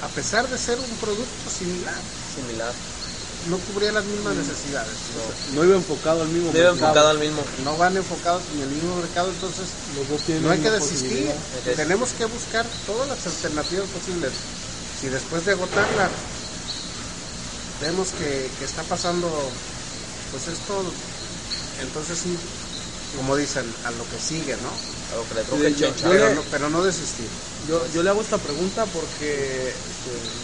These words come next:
Speaker 3: nuestro compañero Talancón a veces, este, dice o a lo mejor piensa, innovar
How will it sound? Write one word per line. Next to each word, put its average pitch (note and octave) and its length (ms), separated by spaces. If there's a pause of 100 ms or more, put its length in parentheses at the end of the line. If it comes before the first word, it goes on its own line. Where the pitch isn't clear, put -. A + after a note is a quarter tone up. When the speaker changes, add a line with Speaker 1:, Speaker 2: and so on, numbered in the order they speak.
(120)
Speaker 3:
nuestro C#3 220
compañero C#3+ 340
Talancón C#3+ 520
a D3+ 80
veces, C#3+ 280
este, A#2 680
dice E3+ 220
o D#3+ 40
a B2 260
lo C3 120
mejor D#3+ 240
piensa, E3+ 320 (1600)
innovar E3 400